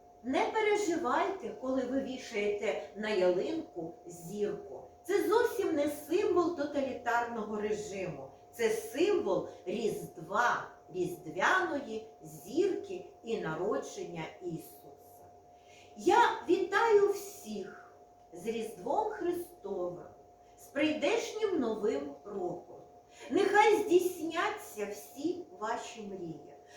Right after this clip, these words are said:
Хай Новий рік принесе в нашу країну перемогу, мир, спокій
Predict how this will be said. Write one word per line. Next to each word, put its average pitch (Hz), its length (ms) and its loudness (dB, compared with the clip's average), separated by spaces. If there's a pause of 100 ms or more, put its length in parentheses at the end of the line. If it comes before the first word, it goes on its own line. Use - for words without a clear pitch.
(100)
Хай 403 260 8
Новий 381 340 10
рік 349 320 8
принесе 277 600 -2
в 262 100 -4
нашу 285 500 -4
країну 190 640 -6 (400)
перемогу, 262 840 -2 (220)
мир, 285 520 2 (160)
спокій - 800 -6